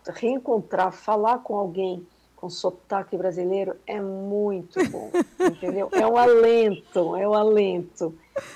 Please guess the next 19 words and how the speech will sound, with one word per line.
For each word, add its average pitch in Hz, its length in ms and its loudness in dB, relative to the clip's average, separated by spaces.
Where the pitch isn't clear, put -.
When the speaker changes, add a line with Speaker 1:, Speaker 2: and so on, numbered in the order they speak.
Speaker 1:
Então, 285 500 2
é 466 120 2
assim, 453 420 4
eu 349 160 2
que, 392 280 0
eu 269 240 8
que - 120 -6
tenho 381 300 2
que 370 100 -14
te - 80 -2
agradecer, 233 760 4
desculpe, 247 580 0
eu 247 120 2
acho 214 200 0
que - 80 -4
eu 208 40 4
devo 202 300 4
ter 202 200 0
dado 190 420 2